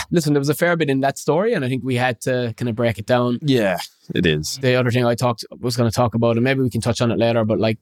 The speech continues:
Speaker 1: you know, Binance talking about liquidating dollars as well
Speaker 2: Yeah,
Speaker 1: back
Speaker 2: did
Speaker 1: into
Speaker 2: you
Speaker 1: that fund.
Speaker 2: did you follow? I, I honestly, once I saw that story, didn't know if they followed through and did it or
Speaker 1: Yeah, I,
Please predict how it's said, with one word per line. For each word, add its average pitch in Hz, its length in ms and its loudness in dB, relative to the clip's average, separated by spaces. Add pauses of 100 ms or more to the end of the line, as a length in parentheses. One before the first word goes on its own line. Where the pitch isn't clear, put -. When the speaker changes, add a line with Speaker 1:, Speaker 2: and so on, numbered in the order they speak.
Speaker 1:
you 110 80 -2
know, 113 220 0
Binance 117 420 0
talking 113 220 -2
about 113 220 0
liquidating 113 760 0
dollars 113 340 2
as 113 120 -4
well 127 320 2
Speaker 2:
Yeah, 170 120 2
Speaker 1:
back 120 80 0
Speaker 2:
did 139 160 0
Speaker 1:
into 185 120 4
Speaker 2:
you 202 80 2
Speaker 1:
that - 80 -10
fund. 110 240 -8
Speaker 2:
did 160 160 2
you 190 100 2
follow? 147 240 2 (260)
I, 104 160 2
I 104 40 -2 (120)
honestly, 95 420 0
once 95 280 -2
I 87 40 0
saw 101 180 0
that 95 120 0
story, 92 300 0
didn't 95 180 0
know 90 80 0
if 87 100 -6
they 90 120 0
followed 85 320 0
through 87 180 0
and 90 120 0
did 95 140 0
it 117 100 0
or 85 120 0
Speaker 1:
Yeah, 190 220 2
I, 165 80 0